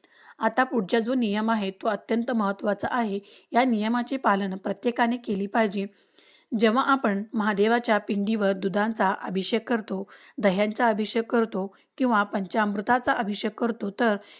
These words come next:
त्यासाठी तांब्याच्या भांडं किंवा तांब्याच्या, तांब्या अजिबात वापरायचा नाही. तुम्ही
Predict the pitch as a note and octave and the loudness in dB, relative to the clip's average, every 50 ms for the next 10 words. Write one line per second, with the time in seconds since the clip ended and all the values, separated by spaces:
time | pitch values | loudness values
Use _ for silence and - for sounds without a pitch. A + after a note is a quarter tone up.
0 | _ - - A3+ B3+ - - A#3 G#3 - G#3 G3 G3+ G#3 F#3 F#3 F#3+ G#3+ G#3 - | _ 0 2 2 2 6 4 2 2 4 -2 -2 0 0 0 0 0 -2 -2 2
1 | B3+ A#3+ G#3 G3+ F#3+ F#3+ F#3+ G#3 G3 F#3 G3 _ _ _ _ _ _ - C4 A#3+ | 2 0 2 2 -2 0 2 2 0 0 -2 _ _ _ _ _ _ -4 0 0
2 | A3+ G3 F#3+ A#3 - - _ _ _ - - G3+ G3 G3 G3+ A3+ A3+ A3+ C4 B3+ | 2 2 0 0 -2 -8 _ _ _ -2 0 2 2 4 4 2 2 4 2 -2
3 | - - - _ _ _ - G#3+ G3+ G3+ G3 F#3+ F3+ - - - - - G3 F#3 | -2 -2 -10 _ _ _ 0 0 2 2 2 0 0 -2 -6 -10 -4 -2 -2 0
4 | F#3 G#3+ A3 B3 C4 C4 - - G#3+ F3+ F#3 F#3 - G#3 G3 G3+ G3 - G3+ G3+ | 0 0 2 2 2 2 0 0 2 2 2 4 2 0 0 0 0 -2 -2 0
5 | A3 A#3 G#3+ G#3 F#3 G3 - - - - - - _ _ - C4 B3 A#3+ C4+ C4+ | 0 -2 -2 -2 -6 -6 -8 -14 -20 -20 -20 -20 _ _ 0 2 2 4 4 2
6 | A#3 G#3 A3+ | 2 0 -2